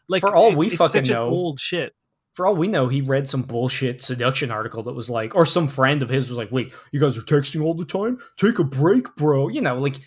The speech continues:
Speaker 2: you never know, but it's always best to at least be genuine and, like,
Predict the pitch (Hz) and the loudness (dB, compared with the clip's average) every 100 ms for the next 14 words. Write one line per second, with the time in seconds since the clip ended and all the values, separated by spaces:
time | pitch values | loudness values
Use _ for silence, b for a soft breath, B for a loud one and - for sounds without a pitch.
0 | B B 180 214 214 202 139 120 147 139 | B B -4 0 2 2 2 2 0 0
1 | 139 139 170 170 180 135 123 127 - 131 | -2 0 0 2 0 -2 -2 -2 -2 -4
2 | 127 - 120 127 123 - - _ _ _ | -6 -6 -4 -2 -2 -4 -10 _ _ _
3 | _ 139 123 131 120 123 127 135 135 - | _ -4 -2 -2 0 0 0 -2 -4 -8
4 | 117 107 104 - | -8 -6 -10 -14